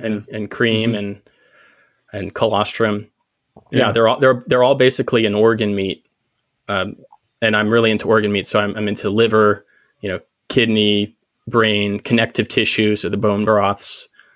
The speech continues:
Speaker 1: I think it's so good to eat nose to tail. And dairy technically is like, uh, a domesticated agriculture version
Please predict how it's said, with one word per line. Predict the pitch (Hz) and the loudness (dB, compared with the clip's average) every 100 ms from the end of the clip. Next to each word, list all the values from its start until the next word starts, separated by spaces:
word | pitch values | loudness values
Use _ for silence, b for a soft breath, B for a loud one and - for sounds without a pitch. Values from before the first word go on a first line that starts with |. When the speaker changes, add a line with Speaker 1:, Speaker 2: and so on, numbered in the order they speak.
| b b | b b
Speaker 1:
I | |
think | 110 107 | 2 2
it's | - | 0
so | - 107 | 0 2
good | 110 104 | 2 2
to | 107 | 0
eat | 101 - | 0 -2
nose | 110 107 - | 0 0 -2
to | 101 | -6
tail. | - 107 95 92 - _ _ _ _ - | -2 2 2 0 -4 _ _ _ _ -4
And | 104 101 | -2 0
dairy | 101 131 127 | 0 2 2
technically | 120 117 113 110 - 110 95 92 | 0 -2 -2 -6 -2 0 0 -2
is | 104 - | -4 0
like, | 101 98 - _ _ _ _ - | 0 -2 -10 _ _ _ _ -6
uh, | 98 90 - - _ _ _ _ _ _ _ | -6 -4 -8 -14 _ _ _ _ _ _ _
a | 104 101 | -2 -2
domesticated | - 120 110 - 110 120 110 104 101 104 | 0 0 0 -2 -4 0 2 2 0 -2
agriculture | 104 107 104 113 - 101 | -4 -2 -2 -4 -2 -4
version | 98 101 92 82 87 | 0 0 0 -4 -8